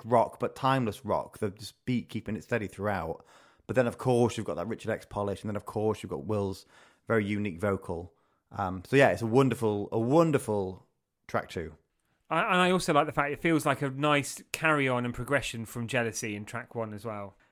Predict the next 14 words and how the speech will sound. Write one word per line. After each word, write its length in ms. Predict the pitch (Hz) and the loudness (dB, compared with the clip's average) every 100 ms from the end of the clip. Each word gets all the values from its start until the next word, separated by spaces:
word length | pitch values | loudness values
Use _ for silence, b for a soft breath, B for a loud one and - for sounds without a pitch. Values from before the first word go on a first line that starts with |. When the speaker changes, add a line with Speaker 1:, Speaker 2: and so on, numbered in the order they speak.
| _ _ | _ _
Speaker 1:
And 120 | 123 135 | 0 6
how 120 | 185 | 6
many 200 | 190 165 | 6 2
times 380 | 160 131 107 - | 2 4 2 0
do 40 | |
you 40 | 101 | -2
think 160 | 117 | 0
he 160 | 104 110 | 2 0
says, 340 | - 104 87 | 2 2 2
"Come 260 | - - 113 | -4 0 2
on," 220 | 98 82 | 2 2
in 80 | 90 | -4
this 160 | 98 - | -6 -4
song? 300 | 101 90 | -4 -4